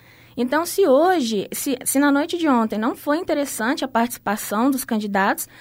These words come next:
a gente vai ver daqui pra frente, nas intenções de voto, como que cada um foi impactado positivamente ou negativamente. É, e um destaque positivo, né, pra gente falar aqui de coisas boas,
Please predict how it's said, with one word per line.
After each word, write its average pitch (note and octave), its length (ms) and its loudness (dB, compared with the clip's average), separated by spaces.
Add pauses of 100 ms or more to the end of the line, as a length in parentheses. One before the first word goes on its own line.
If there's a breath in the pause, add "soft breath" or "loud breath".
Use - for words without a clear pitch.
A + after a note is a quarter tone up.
(180 loud breath)
a D#4 100 0
gente D#4+ 260 -2
vai G4 140 2
ver C#4+ 140 2
daqui C#4 200 -2
pra C#4+ 200 0
frente, C#4 420 -2
nas D#4+ 220 2
intenções D4 440 0
de B3 60 0
voto, A3+ 380 -2
como E4 300 -2
que E4 120 -6
cada E4+ 300 0
um D4+ 160 0
foi D#4+ 180 -4
impactado A#3 680 -2
positivamente B3 1000 -2
ou C#4+ 60 0
negativamente. C#4 880 -4 (640 loud breath)
É, A#3 300 -2
e C#4 100 -2
um G#4 80 0
destaque G4+ 480 0
positivo, F#4 800 2
né, D4 200 2
pra C4+ 160 -2
gente B3 260 0
falar A3 220 2
aqui A#3+ 280 -4
de C#4 120 -4
coisas A3 360 -2
boas, A#3+ 520 2